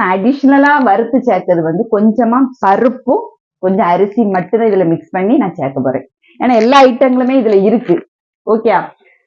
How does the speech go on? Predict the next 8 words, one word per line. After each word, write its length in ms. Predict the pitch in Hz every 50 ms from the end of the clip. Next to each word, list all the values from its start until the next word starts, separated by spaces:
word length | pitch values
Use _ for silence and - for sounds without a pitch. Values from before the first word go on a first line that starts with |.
| _ _
சேர்க்கணும். 360 | 254 247 240 - 262 285 392
அப்புறம் 220 | 269 254 359 - -
கொஞ்சம் 260 | 294 262 277 285 285 277
தேங்காயும் 520 | 262 240 240 254 262 247 247 233 240 254 233
சேர்க்கணும். 360 | 202 - - 131 123 - - - _ _ _ _ _ _ _ _ _ _ _ - _
அதனால 220 | - 202 208 214 208 202
ஃபர்ஸ்ட் 280 | 208 190 185 - - 214 214 214 - -
தேங்காவும் 720 | 180 175 165 185 190 185 175 160 151 143 147 165 196 262